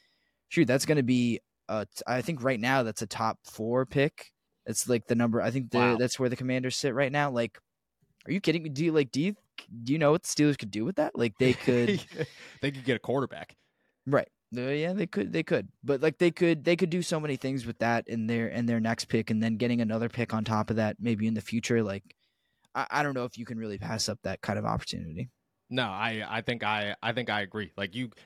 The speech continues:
Speaker 2: what you could do with that is, 'cause you keep your first round pick, and if the Steelers continue to lose, like, they're, like, a, they're a top fifteen pick at this point. They're sitting, like, the ten to fifteen range. Could you imagine having the fourth pick in the draft and maybe, like, the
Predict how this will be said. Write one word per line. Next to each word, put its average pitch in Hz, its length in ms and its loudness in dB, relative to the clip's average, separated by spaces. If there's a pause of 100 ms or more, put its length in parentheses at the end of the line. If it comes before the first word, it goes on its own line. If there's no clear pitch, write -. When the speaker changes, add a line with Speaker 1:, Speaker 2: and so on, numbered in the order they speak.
(100)
Speaker 2:
what 175 220 2
you 185 140 -2
could 151 180 -2
do 143 140 2
with 131 160 0
that 98 280 -2
is, 107 400 -4 (280)
'cause 190 200 2
you 202 100 2
keep - 320 0
your 165 100 -2
first 160 280 -6
round 139 200 0
pick, 185 320 0
and 165 100 4
if 180 80 0
the 165 80 -6
Steelers 214 380 2
continue 175 400 2
to 151 60 4
lose, 185 260 2
like, 120 160 -2
they're, 196 160 4
like, 180 180 0
a, 120 200 -4
they're 180 140 0
a 151 40 0
top 143 280 -2
fifteen 143 400 0
pick - 320 0 (120)
at 123 120 2
this 113 140 -4
point. 98 260 -6
They're 135 120 2
sitting, 143 300 -4
like, 123 240 -4 (320)
the 135 60 -2
ten 151 420 -2
to 139 60 0
fifteen 170 640 0
range. 120 440 2 (840)
Could 151 140 -2
you 220 80 6
imagine 151 360 0
having 135 220 0
the 117 80 -2
fourth 147 400 0
pick 160 160 0
in 139 60 -6
the 139 60 -4
draft 120 420 -6 (720)
and 110 460 0
maybe, 131 320 2
like, 113 200 -2
the 110 100 -8